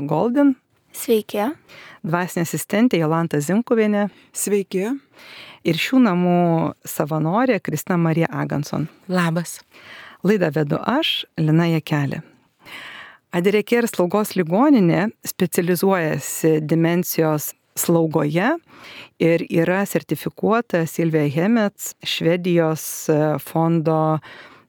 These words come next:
Speaker 1: turinti sertifikatą. Silvija Hemet yra Švedijos pelno nesiekiantis fondas, kurio misija skleisti žinias apie demenciją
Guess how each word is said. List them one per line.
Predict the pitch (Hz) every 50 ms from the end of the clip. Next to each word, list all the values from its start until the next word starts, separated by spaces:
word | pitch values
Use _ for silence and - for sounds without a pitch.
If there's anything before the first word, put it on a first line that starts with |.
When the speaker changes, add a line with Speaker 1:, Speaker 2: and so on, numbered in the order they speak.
| -
Speaker 1:
turinti | - 175 175 160 - 160
sertifikatą. | - - 156 - - 147 - 160 - - 160 156 139 - - - 214 226 - _ _ - - - - - - -
Silvija | - - 233 233 - 208 180 156
Hemet | 214 269 320 320 233 175 - - -
yra | - 160 160 160 - 160 160
Švedijos | 151 - - 165 175 165 160 151 - -
pelno | - - 156 160 175 185 180 180 180
nesiekiantis | 170 160 160 151 - - 165 160 - - 147 151 - 156
fondas, | - - - 180 185 202 220 214 185 170 - -
kurio | - 170 165 156
misija | 165 180 180 - - 156 -
skleisti | - - 160 165 165 - - 156 151
žinias | 151 151 160 175 190 - -
apie | - 165 - - 156
demenciją | 147 160 147 147 156 170 202 240 254 - - 220 202 190 190